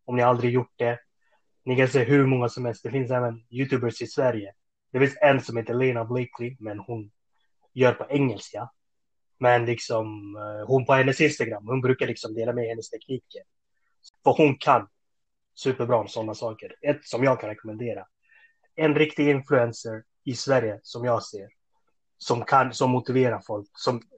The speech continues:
bara jag kan. Eh, resten, jag vet inte hur det är. Mesta ser jag äta, bla, bla, bla. Deras fel. Men det här är, liksom, mest mental hälsa. Fokusera på mental hälsa i hennes videos. Så,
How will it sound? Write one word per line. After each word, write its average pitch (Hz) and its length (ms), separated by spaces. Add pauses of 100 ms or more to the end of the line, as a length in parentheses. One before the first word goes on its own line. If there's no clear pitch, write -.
bara 123 320
jag 120 260
kan. 127 180 (240)
Eh, 127 180
resten, 147 320
jag 120 100
vet 127 160
inte 117 140
hur 113 120
det 120 60
är. 104 180 (300)
Mesta 143 300
ser - 140
jag 123 240
äta, 117 360
bla, 107 180
bla, 110 120
bla. 117 340
Deras 117 260
fel. 101 180
Men 113 100
det 123 60
här 135 180
är, 113 60
liksom, 104 360 (840)
mest 131 400
mental 120 420
hälsa. 117 420
Fokusera 117 320
på 117 120
mental 117 360
hälsa 117 260
i 110 40
hennes 107 220
videos. 101 380 (760)
Så, - 180